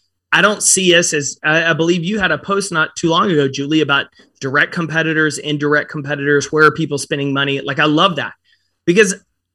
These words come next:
there's not really anybody doing exactly what we do. There's,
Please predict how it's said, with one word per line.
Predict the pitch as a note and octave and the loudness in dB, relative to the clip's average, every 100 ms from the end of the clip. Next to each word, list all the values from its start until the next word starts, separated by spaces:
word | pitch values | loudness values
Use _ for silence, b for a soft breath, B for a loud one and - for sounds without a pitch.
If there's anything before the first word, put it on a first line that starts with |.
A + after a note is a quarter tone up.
| _ | _
there's | D3+ C#3 D4 F4 C#4 | -6 2 4 4 2
not | C#4+ E4+ | 0 -2
really | A3 D4 G#3+ G#3 | -4 -4 -2 0
anybody | C4 G3 G3+ F3+ | 0 0 -2 -2
doing | D#3 A3+ F3 | -4 -4 -2
exactly | D#3+ C3 F3+ G#3 G#3 F3+ | -4 -2 0 0 0 0
what | E3 C3 | 0 -4
we | D3+ C3+ | -6 -4
do. | A#3+ G#3 | -2 -2
There's, | C#3+ D3+ - | 0 -4 -6